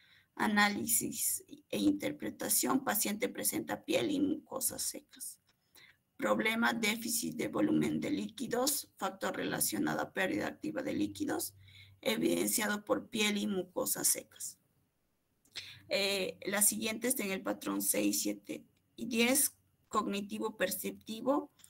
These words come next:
autoimagen, autoconcepto, afrontamiento y estrés. Tenemos el temor.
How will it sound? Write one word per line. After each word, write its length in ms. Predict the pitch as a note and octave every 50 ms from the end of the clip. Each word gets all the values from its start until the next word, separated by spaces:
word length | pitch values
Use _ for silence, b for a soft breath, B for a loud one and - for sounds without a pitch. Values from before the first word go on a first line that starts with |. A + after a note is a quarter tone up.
| B B B B B
autoimagen, 960 | - G#2 G#2 G2+ - - - G2+ G2 G2 - - - G2+ - - A#2+ - - - - _ - - _ _ _ _ _ _ _ _ _ -
autoconcepto, 1120 | F#3 F#3+ G3 - - - - - - - G#2 G#2 G2+ - F#2+ F#2 - - - - - -
afrontamiento 920 | B2 - - - G#2 - - - F3+ F#3+ G2+ F#3+ F#3+ F#3+ G2 - - - -
y 260 | - - - - -
estrés. 640 | G3+ G#3 - - - - - - - - - - - _ _ _
Tenemos 480 | - G3+ F#3+ F#3 F3+ F3 F3+ F#3 F#3
el 160 | - - -
temor. 460 | - G3 G#3 A#3 A#3 A3+ A3+ - -